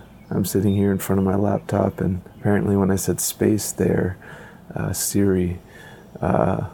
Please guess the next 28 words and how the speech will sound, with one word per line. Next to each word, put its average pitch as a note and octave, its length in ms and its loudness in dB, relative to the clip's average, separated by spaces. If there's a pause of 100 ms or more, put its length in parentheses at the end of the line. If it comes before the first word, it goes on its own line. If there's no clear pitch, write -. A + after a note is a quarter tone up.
(220)
<laughs> - 300 2
Siri A2 420 2
thought - 260 0
I C3 80 4
was F#2 160 2
talking F#2+ 360 2
to F#2 80 4
her. G2 260 2 (720)
So F#2+ 120 0
as A2+ 180 4
I'm A2 140 2
talking G#2+ 380 2
about G#2 360 4 (460)
sounds, G#2+ 840 2 (120)
we G2 140 2
get G#2+ 160 2
interruptions F#2+ 920 0
all F#2+ 220 4
the F#2+ 80 2
time. E2 680 -2 (100)
We're G2 140 0
interrupted F#2+ 640 2
by F2 400 4
robots, F#2+ 880 0 (440)
and E2 360 -2
we're D#2+ 100 0
interrupted F2 680 2
by, F2 540 2